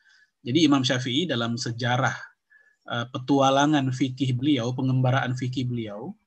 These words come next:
ketika masih di Baghdad, pendapat-pendapat beliau terkompilasi dalam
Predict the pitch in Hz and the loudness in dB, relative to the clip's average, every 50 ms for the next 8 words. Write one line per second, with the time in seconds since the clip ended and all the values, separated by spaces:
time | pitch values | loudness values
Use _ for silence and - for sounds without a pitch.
0 | _ _ _ _ _ _ _ _ - 123 127 156 151 160 147 147 143 131 - 143 | _ _ _ _ _ _ _ _ -14 -4 -2 -2 0 2 2 2 2 2 0 0
1 | 131 135 135 123 123 131 123 127 123 120 120 131 135 147 165 180 190 196 - _ | 0 0 0 2 2 2 2 2 0 -4 -2 0 2 4 4 4 2 0 -2 _
2 | _ _ _ _ _ _ _ _ _ - 131 127 135 151 - - 143 131 127 139 | _ _ _ _ _ _ _ _ _ -4 0 0 2 2 2 0 -2 -2 -2 -4
3 | 131 127 127 123 123 127 123 127 117 120 120 120 120 127 143 160 165 - - 135 | -2 0 0 0 -2 -4 -6 -6 -4 -4 -2 -2 -2 -2 -2 -2 -2 -2 -4 -6
4 | 135 127 135 123 123 120 127 135 127 123 120 120 123 - - 165 170 170 170 156 | -4 -2 -2 -2 -2 -2 -2 -2 0 0 0 0 -2 -2 -2 0 0 0 0 0
5 | 120 123 117 120 127 139 151 165 160 | -2 -4 -4 -2 -2 0 0 -2 -2